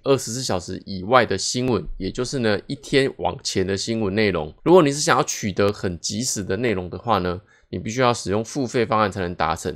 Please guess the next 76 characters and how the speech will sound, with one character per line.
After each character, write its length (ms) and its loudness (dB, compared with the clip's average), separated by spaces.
而 100 -6
且 140 -2
它 80 -4
付 160 -6
费 100 2
方 200 0
案 100 4
呢 140 2
并 180 -2
不 80 -2
便 260 -6
宜 140 -6
哦。 240 -10
所 160 6
以 40 8
呢， 120 8
如 100 8
果 80 8
你 140 4
很 220 2
讲 260 6
求 320 2
你 140 0
要 160 4
取 280 -6
得 220 0
的 140 0
一 120 -6
定 200 -4
要 100 4
二 120 10
十 60 2
四 180 -4
小 200 -2
时 180 -8
内 140 -2
的 80 -2
新 360 -4
闻 160 -2
的 100 -4
话 240 2
呢， 260 0
那 120 4
你 80 0
可 140 -4
能 80 0
要 140 4
去 200 -2
想 220 -2
想 180 -2
其 200 -8
他 80 0
的 100 0
方 300 0
式。 240 -2
今 160 -4
天 100 2
我 20 0
们 140 -2
主 180 -8
要 140 6
就 140 -4
介 260 0
绍 260 0
用 200 -2
NewsA 440 -2
P 240 -6
I 160 4
的 80 -6
方 220 -2
式 160 -6
来 160 0
取 220 -8
得 180 -6
内 160 0
容。 180 -2